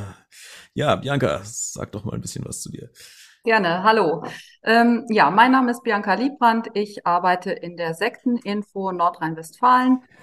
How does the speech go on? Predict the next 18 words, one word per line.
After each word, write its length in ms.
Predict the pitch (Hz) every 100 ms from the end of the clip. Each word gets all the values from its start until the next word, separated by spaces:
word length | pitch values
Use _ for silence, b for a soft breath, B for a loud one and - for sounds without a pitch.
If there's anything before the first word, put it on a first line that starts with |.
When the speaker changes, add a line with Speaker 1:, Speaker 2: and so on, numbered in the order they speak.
| b _
Speaker 2:
und 340 | 208 220 214 165
habe 300 | 170 196 196
den 260 | 180 180
gerade 320 | 160 170 202
benannten 600 | 202 175 190 - 190 190 -
Artikel, 720 | 170 - 262 247 220 220 -
ähm, 280 | 185 196 190
verfasst, 600 | 185 185 233 240 - - - - -
bei 120 | 180
dem 200 | 170 220
es 160 | 196 -
auch 260 | 202 220
um 180 | 180 190
die 120 | 180
Satanic 500 | 170 165 170 165 160
Panic 380 | 160 175 185 175
beziehungsweise 720 | 165 - 175 170 165 170 170
eine 340 | 160 165 165